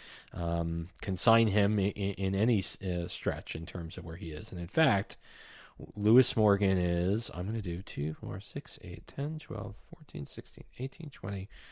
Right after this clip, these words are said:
four, twenty-six, twenty-eight. He is twenty-ninth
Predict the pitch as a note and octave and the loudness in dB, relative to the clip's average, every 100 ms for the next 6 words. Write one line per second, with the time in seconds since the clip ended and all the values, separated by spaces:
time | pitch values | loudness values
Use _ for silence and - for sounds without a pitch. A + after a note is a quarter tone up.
0 | - - - - - _ - A#2+ A2 G#2 | -20 -20 -20 -20 -20 _ -10 -6 -4 -6
1 | - F2+ F2+ - A#2+ - - - - - | -8 -8 -8 -8 -8 -8 -12 -14 -14 -8
2 | F#2+ F#2+ F#2+ F#2 A#2 A2 G2 - D#3 C3+ | -6 -4 -4 -4 2 2 2 4 8 8
3 | A#2 A#2+ F#2 - - | 10 8 6 0 -8